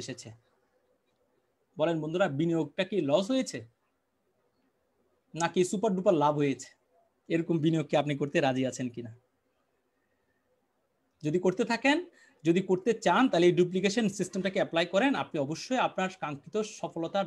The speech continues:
দেখা পাবেন। So এই যে আপনি বিজনেসটা করবেন, কি কি আপনার করণীয়, কি কি করণীয় না, চলেন আমরা দেখি। প্রথমে আমরা দেখবো কি কি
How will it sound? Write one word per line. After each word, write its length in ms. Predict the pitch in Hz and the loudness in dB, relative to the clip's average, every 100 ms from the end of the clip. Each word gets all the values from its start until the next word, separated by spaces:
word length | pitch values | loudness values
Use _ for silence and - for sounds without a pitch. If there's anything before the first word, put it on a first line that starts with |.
| 135 | -4
দেখা 240 | 131 - 139 156 | -8 -4 -6 -4
পাবেন। 240 | 156 135 113 - _ _ _ _ _ | -4 -4 -8 -18 _ _ _ _ _
So 60 | 262 - 277 | -6 0 2
এই 80 | 302 | 6
যে 60 | 320 240 | 6 4
আপনি 120 | 247 190 | 2 0
বিজনেসটা 340 | 185 247 269 269 | -2 -2 -4 0
করবেন, 300 | 285 262 180 151 143 _ | 0 4 2 2 -8 _
কি 100 | 269 277 | 4 4
কি 120 | 277 185 156 | 4 2 2
আপনার 200 | 160 202 - | 0 -2 -2
করণীয়, 400 | 180 190 233 285 294 | 0 0 2 2 2
কি 80 | 214 196 | -2 -2
কি 60 | 202 | 0
করণীয় 380 | - 175 180 175 151 | 0 0 0 0 0
না, 60 | 139 165 | 0 0
চলেন 160 | 156 139 | -2 -2
আমরা 120 | 135 | -2
দেখি। 120 | 135 165 | -2 -2
প্রথমে 180 | 202 262 | 0 0
আমরা 120 | 254 254 | 0 0
দেখবো 160 | 240 285 | 0 0
কি 60 | |
কি 60 | 247 | 0